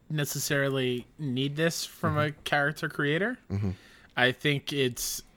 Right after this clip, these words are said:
Speaker 1: not really for us anyway. I think it's for those people that identify as trans
Speaker 2: Mm-hmm.
Speaker 1: a-, and wanna really feel like the character is befitting themselves and how they see themselves and how they feel about themselves. So
Speaker 2: Mm.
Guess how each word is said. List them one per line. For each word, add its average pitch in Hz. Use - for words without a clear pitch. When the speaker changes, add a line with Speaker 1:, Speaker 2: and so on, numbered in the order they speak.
Speaker 1:
not 143
really 147
for 143
us 135
anyway. 151
I 120
think 123
it's 117
for 127
those 120
people 123
that 117
identify 113
as 113
trans 101
Speaker 2:
Mm-hmm. 117
Speaker 1:
a-, 104
and 110
wanna 110
really 117
feel 117
like 110
the 117
character 107
is 120
befitting 127
themselves 107
and 104
how 113
they 107
see 113
themselves 107
and 104
how 107
they 110
feel 120
about 98
themselves. 98
So 107
Speaker 2:
Mm. 98